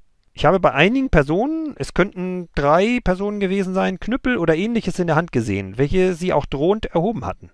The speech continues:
Eine Person sprach mich an: „Knie dich auf den Boden, dann passiert nichts.“ Aufgrund der Überzahl und der Bewaffnung habe ich den Anweisungen Folge geleistet. Eine andere Person verlangte von mir, dass ich mein U-Pad, das Funkgerät und die Taschenlampe aushändige,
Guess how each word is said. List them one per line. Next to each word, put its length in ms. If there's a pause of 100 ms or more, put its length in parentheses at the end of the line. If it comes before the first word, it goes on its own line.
(480)
Eine 160
Person 340
sprach 240
mich 220
an: 200 (200)
„Knie 220
dich 120
auf 100
den 140
Boden, 320
dann 160
passiert 340
nichts.“ 380 (600)
Aufgrund 280
der 100
Überzahl 440
und 100
der 60
Bewaffnung 640 (120)
habe 280
ich 240
den 180
Anweisungen 480
Folge 360
geleistet. 600 (320)
Eine 160
andere 160
Person 320
verlangte 400
von 160
mir, 220
dass 120
ich 120
mein 200
U-Pad, 320
das 120
Funkgerät 460
und 120
die 60
Taschenlampe 500
aushändige, 580